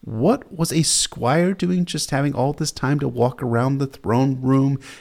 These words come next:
and observe the dragon skulls? Really interesting. Anyways, Dany comments that Viserys talked about the skulls and how Robert had put the skulls away.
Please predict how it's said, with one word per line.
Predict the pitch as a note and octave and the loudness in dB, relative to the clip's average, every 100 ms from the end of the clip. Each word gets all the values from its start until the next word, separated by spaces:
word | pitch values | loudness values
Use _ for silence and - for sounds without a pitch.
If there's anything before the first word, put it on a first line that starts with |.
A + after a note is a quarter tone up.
| - | -2
and | A2+ | 0
observe | E2+ - G#2+ A#2+ B2 | 0 -2 0 2 2
the | C3 | -2
dragon | - G#2 B2 C3 B2+ | -2 2 2 2 0
skulls? | - C3+ B2+ B2+ C3 - - - - | 0 0 2 4 2 -2 -12 -20 -16
Really | - D#3+ G3 G#3+ G3 B2 G2 E2+ | -8 -4 0 2 4 4 2 2
interesting. | A#2 A#2 F2+ - - - - - - - | 0 0 -6 -8 -10 -12 -14 -20 -10 2
Anyways, | B3 G#3 D3+ C3+ | 4 6 4 4
Dany | C#3+ A3 D#4 C#4+ | 2 2 2 2
comments | D3 C3+ C3 | 0 0 0
that | - - | -4 -2
Viserys | B2+ - A#2+ A#2+ A#2 | 0 2 4 4 2
talked | B2 A2 - | 0 0 0
about | G2+ - | -2 -2
the | G#2+ | -2
skulls | - A2+ F#2+ F#2 - | 0 4 4 4 2
and | F#2+ | 0
how | G2 | 2
Robert | G2+ A#2+ C#3+ | 2 2 2
had | A#2+ A2 | 0 0
put | - - | -4 -4
the | |
skulls | - - D#2 - | -6 -4 -4 -4
away. | - E3+ B2+ D3 | -2 0 0 -2